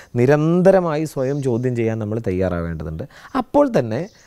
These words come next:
ഭാഷ ഇങ്ങനൊരു അധികാര രൂപമാണ് എന്ന തിരിച്ചറിവ് നമുക്ക് വേണ്ടതുണ്ട്. അതുകൊണ്ട് തന്നെ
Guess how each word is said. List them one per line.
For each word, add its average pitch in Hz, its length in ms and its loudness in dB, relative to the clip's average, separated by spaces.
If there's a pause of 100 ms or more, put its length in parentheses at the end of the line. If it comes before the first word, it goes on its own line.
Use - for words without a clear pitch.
(160)
ഭാഷ 127 400 0
ഇങ്ങനൊരു 165 340 2
അധികാര 143 440 2
രൂപമാണ് 131 640 0
എന്ന 127 300 -4 (120)
തിരിച്ചറിവ് 123 420 0
നമുക്ക് 98 300 -6
വേണ്ടതുണ്ട്. 73 460 -8 (300)
അതുകൊണ്ട് 208 280 6
തന്നെ 226 180 0